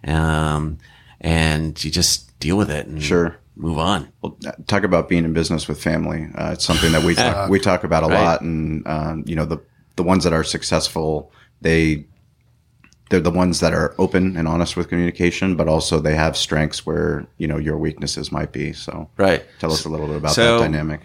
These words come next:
Speaker 1: my sister and I have been in, in businesses together for a number of years prior to the hardware store, the event business. And, um, we both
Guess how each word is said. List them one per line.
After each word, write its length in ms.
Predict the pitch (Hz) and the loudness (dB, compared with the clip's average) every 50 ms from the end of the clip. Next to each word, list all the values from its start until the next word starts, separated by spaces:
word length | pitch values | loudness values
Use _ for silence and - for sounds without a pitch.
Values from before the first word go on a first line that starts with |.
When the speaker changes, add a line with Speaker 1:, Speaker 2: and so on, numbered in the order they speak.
| - _ | -8 _
Speaker 1:
my 160 | 113 113 110 | 0 0 0
sister 280 | - - 139 - - 139 | 2 0 0 2 2 2
and 80 | 123 | 4
I 100 | 113 110 107 | 4 4 2
have 100 | 101 92 | 2 2
been 140 | 107 101 | 2 2
in, 200 | 98 92 90 87 - - | 2 2 0 -4 -6 -6
in 200 | 95 - 87 82 | -4 -4 -4 0
businesses 540 | 104 110 107 98 110 90 - 90 87 - | 2 2 2 2 2 0 -2 -2 -4 -4
together 480 | - 95 80 78 82 82 78 87 87 87 | -4 -4 -4 -2 0 0 2 2 0 0
for 400 | 76 - - 85 80 80 80 80 | -2 -2 -4 -2 -2 0 0 0
a 60 | 76 | 0
number 220 | 78 92 101 101 92 | 0 0 0 0 0
of 100 | 73 78 | 0 -2
years 240 | 78 76 76 78 | -2 -2 -4 -4
prior 220 | - - 92 85 87 | -4 -2 -2 0 0
to 60 | 87 | 0
the 60 | 82 | 0
hardware 280 | 76 82 80 80 85 87 | 0 0 0 0 -2 -4
store, 240 | - 92 82 85 82 | -2 -2 -2 -2 -2
the 80 | 85 | -2
event 260 | 78 69 78 78 78 | -2 -2 -2 -4 -4
business. 580 | 76 87 78 78 - 87 82 80 - - - - - - - - - - | -4 -4 -4 -4 -4 -4 -2 -2 -2 -2 -4 -6 -12 -20 -20 -20 -12 -4
And, 580 | - 90 85 85 85 85 82 82 80 76 - - - | 0 0 2 2 2 2 0 0 -2 -6 -10 -10 -8
um, 460 | 87 85 80 80 80 80 76 76 80 | -6 -2 -2 0 0 0 0 -2 -2
we 160 | 85 95 104 104 | 0 0 0 2
both 560 | 82 92 90 95 87 82 - - - - | 2 2 2 2 2 0 -4 -10 -18 -20